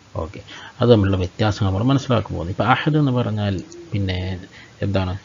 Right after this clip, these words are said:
someone, അതായത് ആരുമാവാം. ഏ, ഒരാ-, നമ്മളിപ്പോ ഒരാളെ കുറിച്ച് പറയുമല്ലോ, അപ്പൊ അത് ആരുമാകാം, ഏതൊരാളുമാകാം അഹദ് എന്ന് പറഞ്ഞാൽ. ഓക്കെ, ഇന്നയാളെന്നില്ല. പക്ഷെ വാഹിദ് എന്ന് പറയുമ്പോൾ നമ്മൾ ഒരാളെടുത്ത് പറയാം.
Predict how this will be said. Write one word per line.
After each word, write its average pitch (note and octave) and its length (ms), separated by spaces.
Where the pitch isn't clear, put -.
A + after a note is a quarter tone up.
someone, A2+ 380
അതായത് A2+ 360
ആരുമാവാം. A#2 600
ഏ, F#2+ 60
ഒരാ-, G#2 320
നമ്മളിപ്പോ G#2+ 400
ഒരാളെ G#2+ 300
കുറിച്ച് G2+ 260
പറയുമല്ലോ, F2 320
അപ്പൊ F2+ 120
അത് F2+ 160
ആരുമാകാം, G2 720
ഏതൊരാളുമാകാം F#2 920
അഹദ് G2 340
എന്ന് F#2 140
പറഞ്ഞാൽ. E2+ 400
ഓക്കെ, F#2 180
ഇന്നയാളെന്നില്ല. F#2+ 580
പക്ഷെ - 160
വാഹിദ് D#3 400
എന്ന് A#2+ 140
പറയുമ്പോൾ G2 500
നമ്മൾ G2+ 320
ഒരാളെടുത്ത് G2 600
പറയാം. E2 380